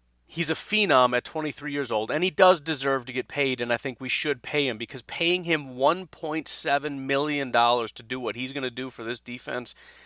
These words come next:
is kinda silly. I know it's a contract, and it is what it is, but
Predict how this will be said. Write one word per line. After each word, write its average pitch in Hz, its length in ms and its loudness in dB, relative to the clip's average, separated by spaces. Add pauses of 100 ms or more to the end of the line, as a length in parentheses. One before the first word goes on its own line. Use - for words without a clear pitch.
(180)
is 147 100 -6
kinda 175 280 4
silly. 180 340 4
I 143 60 4
know 233 100 4
it's - 140 2
a - 20 -10
contract, 170 720 4
and 120 240 -8 (480)
it 123 100 2
is 143 160 6
what 147 160 2
it 131 100 2
is, 156 200 2
but 139 180 -4